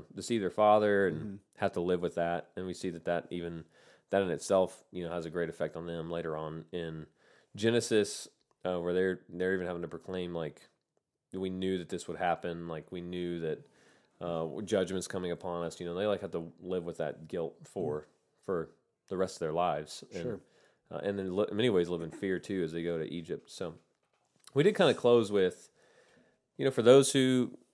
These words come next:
Speaker 1: who've been hurt, who've been wronged,
Speaker 2: Mm.
Speaker 1: you may s-, you may feel like nobody sees, nobody knows, nobody cares about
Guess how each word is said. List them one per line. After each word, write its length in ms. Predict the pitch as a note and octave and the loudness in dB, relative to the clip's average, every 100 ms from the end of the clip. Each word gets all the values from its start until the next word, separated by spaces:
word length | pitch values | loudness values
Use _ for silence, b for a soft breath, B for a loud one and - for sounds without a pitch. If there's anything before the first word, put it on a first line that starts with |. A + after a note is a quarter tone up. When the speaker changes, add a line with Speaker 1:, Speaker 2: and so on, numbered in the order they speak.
| _ | _
Speaker 1:
who've 220 | A#2+ C3 A#2+ | 0 2 4
been 200 | C3 B2+ | 4 4
hurt, 420 | B2 D#3 - _ | 4 2 0 _
who've 180 | - G#2 | -6 -2
been 140 | A#2 A2+ | -2 2
wronged, 400 | B2 B2+ E2 G#2 | 4 2 0 -6
Speaker 2:
Mm. 140 | F#2 - _ _ _ - G#2 | -10 -14 _ _ _ -8 0
Speaker 1:
you 80 | |
may 120 | A#2+ A2+ | 2 2
s-, 200 | - - | 0 -8
you 160 | G2+ | -2
may 160 | A#2 A2 | 0 0
feel 280 | - G2 F#2 | 0 2 2
like 180 | F2 - - | 0 -4 -14
nobody 360 | F#2+ G2 G2+ G2 | -4 -2 0 -2
sees, 380 | - F2+ F2+ | -4 -6 -6
nobody 240 | F2 F2+ F2 | -6 -6 -4
knows, 600 | F2 E2+ E2+ E2 - - | -4 -2 -2 -4 -8 -14
nobody 240 | - F2+ E2+ | -12 -10 -10
cares 280 | - E2 D#2+ | -6 -6 -4
about 400 | D#2+ D2+ C#2+ | -4 -4 -6